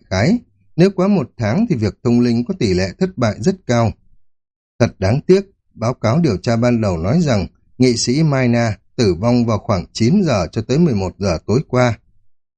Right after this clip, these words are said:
Đun dẫm chân nói, "Cậu chỉ cần ra tay trợ giúp, không quan tâm có thu hoạch được gì hay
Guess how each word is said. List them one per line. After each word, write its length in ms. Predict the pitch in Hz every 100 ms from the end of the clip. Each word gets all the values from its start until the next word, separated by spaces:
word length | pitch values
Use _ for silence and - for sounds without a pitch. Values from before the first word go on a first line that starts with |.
| -
Đun 320 | 127 127 120
dẫm 240 | 131 175
chân 260 | 185 131 113
nói, 340 | 98 139 240 - _ _
"Cậu 240 | 131 123
chỉ 100 | 120
cần 260 | 110 107 95
ra 140 | 110
tay 240 | 110 120 110
trợ 260 | - 104
giúp, 180 | 101 175 233 _ _ _
không 160 | 196 190
quan 220 | 185 185
tâm 220 | 180 180
có 100 | 190
thu 180 | 190 185
hoạch 240 | 151 -
được 180 | 104 90
gì 120 | 90
hay 160 | 85